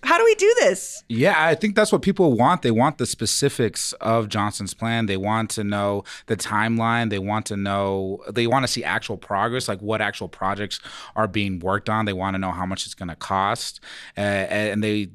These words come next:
Speaker 2: they just wanna see more, more than words. Uh, a-, and J-, Johnson sort of put himself in this position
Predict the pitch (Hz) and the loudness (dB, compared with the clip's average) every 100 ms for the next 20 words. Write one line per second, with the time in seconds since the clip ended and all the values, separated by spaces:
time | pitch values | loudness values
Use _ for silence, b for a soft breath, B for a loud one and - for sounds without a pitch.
0 | - 110 101 101 113 113 - - 110 107 | -4 -2 -2 -4 -2 -2 -2 -4 -4 -2
1 | 104 98 98 107 110 113 101 107 113 107 | -4 -4 -2 0 0 0 -2 -2 -2 -2
2 | 95 139 143 - - B B B - 110 | 0 0 0 -4 -14 B B B -2 2
3 | 110 110 113 120 117 113 110 92 - - | 2 2 2 0 2 2 0 -2 -12 -14
4 | - 123 131 - 170 147 127 113 135 135 | -4 2 2 2 2 2 2 0 0 0
5 | 143 117 113 110 104 - 98 104 117 - | 2 0 0 -2 -4 -4 -4 0 0 0
6 | 90 92 | -2 -4